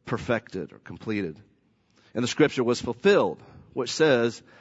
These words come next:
"Abraham believed God, and it was reckoned to him as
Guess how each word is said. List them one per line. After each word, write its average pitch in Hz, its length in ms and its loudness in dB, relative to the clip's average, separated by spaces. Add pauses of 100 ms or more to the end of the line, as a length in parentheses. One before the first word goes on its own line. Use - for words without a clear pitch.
(420)
"Abraham 156 840 2
believed 135 920 0
God, 113 500 4
and 127 180 -2
it 139 80 2
was 131 200 2
reckoned 151 640 0
to 156 140 2
him 135 300 0
as 123 460 -2